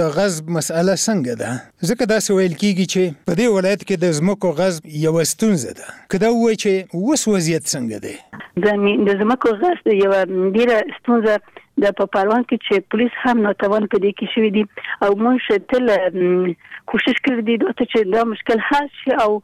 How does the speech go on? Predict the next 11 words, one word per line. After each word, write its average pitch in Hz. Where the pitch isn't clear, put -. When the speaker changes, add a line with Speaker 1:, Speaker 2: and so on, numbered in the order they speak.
Speaker 2:
کله 254
چې 254
د، 190
م، 185
داخلي 233
وزیر 214
پروان 226
ته 233
راغلی 240
و، 240
همدغه 220